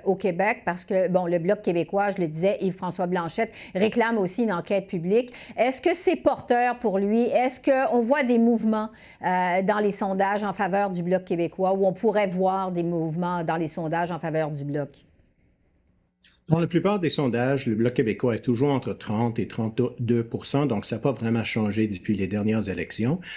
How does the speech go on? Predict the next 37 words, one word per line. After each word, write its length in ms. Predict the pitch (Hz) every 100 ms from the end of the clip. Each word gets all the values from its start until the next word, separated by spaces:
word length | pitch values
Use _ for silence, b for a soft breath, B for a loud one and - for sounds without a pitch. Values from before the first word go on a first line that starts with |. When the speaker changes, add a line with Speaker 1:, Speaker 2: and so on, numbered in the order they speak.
| B B 131
Speaker 2:
Euh, 120 | 143 160
mais 220 | 156 170
il 80 | 143
n'y 60 |
a 40 | 175
pas 140 | 247
grand 260 | 208 147 135
risque 360 | 107 135 151
pour 220 | - 135 117
Yves-François 480 | 117 135 113 - 117
Blanchette 400 | 110 101 131 120
dans 100 | 101
cette 260 | - 107
histoire-là, 520 | 101 - 113 104 113 175
parce 240 | 101 -
que 80 | 127
le 160 | 104
Bloc 260 | 92 113 131
n'est 60 | 107
pas 160 | 131
impliqué, 500 | 113 104 104 113 127
leur 160 | 120 104
candidat 460 | 131 117 104 113
n'était 320 | 117 101 98 98
pas 160 | 120
impliqué 420 | 107 101 101 107
dans 140 | 107 95
c-, 140 | - -
toute 160 | 110
cette 220 | - 98
histoire. 480 | 95 - 123 139 147 B B B B _
Et, 460 | 143 139 139 139 139 127
euh, 240 | 127 127
si 640 | 123 - - 175 202 180 -
pour 120 | 147
les 140 | 143 123
prochains 400 | - 147 160